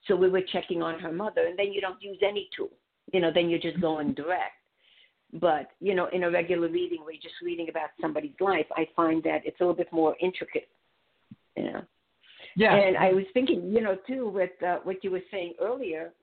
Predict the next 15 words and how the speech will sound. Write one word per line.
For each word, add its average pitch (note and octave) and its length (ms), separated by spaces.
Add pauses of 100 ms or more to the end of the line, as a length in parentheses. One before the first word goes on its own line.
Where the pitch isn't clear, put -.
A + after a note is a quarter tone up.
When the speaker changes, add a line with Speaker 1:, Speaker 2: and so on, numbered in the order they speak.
Speaker 1:
with, E3+ 200 (180)
um, D#3 240 (800)
the F#3+ 60
Nordic G3 420 (120)
system, D#3+ 500 (400)
I G#3 160 (100)
find G3+ 380
that F#3 280
a F#3 60
lot G#3 380
of A3+ 120
it, D#3+ 180 (120)
people B3 260
don't F#3+ 200
realize G#3 340